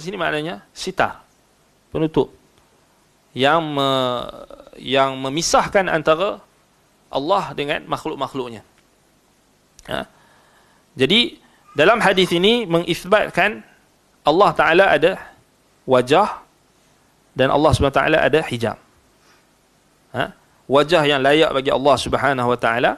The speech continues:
dan juga hijab di sini iaitulah apa? Wa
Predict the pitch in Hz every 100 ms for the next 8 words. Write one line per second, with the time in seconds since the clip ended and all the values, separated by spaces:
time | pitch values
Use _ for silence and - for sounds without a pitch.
0 | - _ _ - _ _ _ 127 139 135
1 | 165 - 156 139 214 160 151 160 214 247
2 | 202 - 139 139 143 127 123 156 202 -
3 | _ _ _ _ _ _ _ _ _ _
4 | _ _ _ _ _ _ _ _ - 127